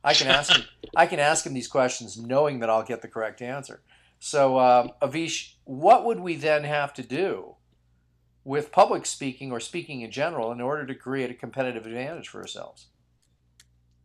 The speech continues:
Speaker 2: Well, it'd be niching it down to a tight focus where we have expertise and credibility and there's not as much competition.
Speaker 1: Yeah,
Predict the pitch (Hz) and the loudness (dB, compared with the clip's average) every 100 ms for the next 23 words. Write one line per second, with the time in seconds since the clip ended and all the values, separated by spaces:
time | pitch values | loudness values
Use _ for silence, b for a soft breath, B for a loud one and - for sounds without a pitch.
0 | _ _ _ 214 170 113 107 107 98 95 | _ _ _ -4 0 0 2 4 4 2
1 | - _ 117 135 156 - 117 104 107 110 | -2 _ -2 2 4 4 4 4 6 6
2 | 110 110 107 107 98 - - 95 90 - | 2 -2 -8 -14 -16 -14 -10 -8 -10 -12
3 | _ _ - 123 - 123 117 110 - 104 | _ _ 2 4 4 0 0 -2 -2 -2
4 | 98 95 92 B B B B - _ - | -2 -2 -6 B B B B -20 _ -8
5 | 131 147 127 120 117 113 - 120 - 113 | 0 2 4 6 4 0 -4 -4 -4 -8
6 | 123 123 113 107 123 113 117 117 113 117 | -10 -10 -10 -4 -2 0 0 0 0 -4
7 | 113 110 104 110 104 98 101 101 - 92 | -8 -10 -12 -8 -8 -8 -12 -16 -14 -14
8 | 92 - 98 - - _ - 240 82 | -16 -16 -16 -18 -20 _ -10 -8 -8